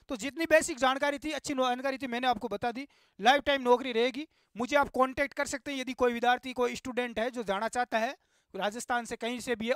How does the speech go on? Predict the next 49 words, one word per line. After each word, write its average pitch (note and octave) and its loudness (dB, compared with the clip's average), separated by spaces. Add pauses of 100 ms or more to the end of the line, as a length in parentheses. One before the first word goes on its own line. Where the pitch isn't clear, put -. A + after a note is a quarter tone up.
all A#3+ 6
इंडिया A#3 -4
से, - -10
किसी C4 -8
भी D4 0
राज्य A#3+ 0
से A3+ -6
आप G3 -2
है, C4 -4 (400)
यदि G#3+ -4
आप A3+ 6
नौकरी A3+ 4
करना A3+ -4
चाहते C4 -2
हैं, D4+ 2
आप B3 -2
जाना A#3 6
चाहते A#3 -2
हैं, C4+ -2 (280)
तो B3+ 6
आप A#3 4
जा A3+ 2
सकते C#4 -4
हैं। D4+ -2 (280)
मेरा C4+ 6
ये D4 4
WhatsApp C4+ 6
नंबर B3+ 0
है, C4+ 4
इस B3 -4
पर C4+ 2
आप B3+ 4
मुझे A#3 -4
WhatsApp B3+ 2
पर A3+ -2
अपना A#3 -2 (300)
नाम A#3 4
लिख A#3+ -6
के C4 2 (160)
और A3+ 6
अपने, B3 -2 (340)
अपना B3+ -2
एड्रेस B3+ 2
लिख A3 -10
के A#3+ -2
आप G#3+ 2
भेज E3+ -6
देना B3 2
अपने B3+ 0